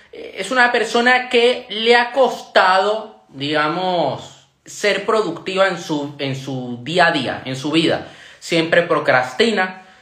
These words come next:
siempre se pone excusas, ¿ok? Y al final quiero llegar a una conclusión de, de cosas que yo he llegado a vivir. Entonces yo le,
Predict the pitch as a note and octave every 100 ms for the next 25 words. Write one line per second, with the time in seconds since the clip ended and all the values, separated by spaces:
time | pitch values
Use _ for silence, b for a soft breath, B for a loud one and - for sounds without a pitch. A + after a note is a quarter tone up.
0 | B - D3+ D3+ D3+ D3+ E3 E3 D#3+ D#3
1 | C#3+ C3+ D3 C#3+ C#3+ - - A3+ - E3+
2 | E3+ - - _ - - F3 G#3+ A3+ E3
3 | F3 F3 G#3 G#3+ C4 - - A3 A3 F#3+
4 | F3+ F#3+ F#3+ F#3+ E3 - C3 - D#3+ F3+
5 | F#3 - A2+ B2 B2+ C3 C3 G#3 G#3 G#3+
6 | - D#3 D3 D#3+ D3+ D3+ B2 A2 F#2+ -
7 | B B B B - C4 C4 C4 B3+ C4+
8 | B3+ B3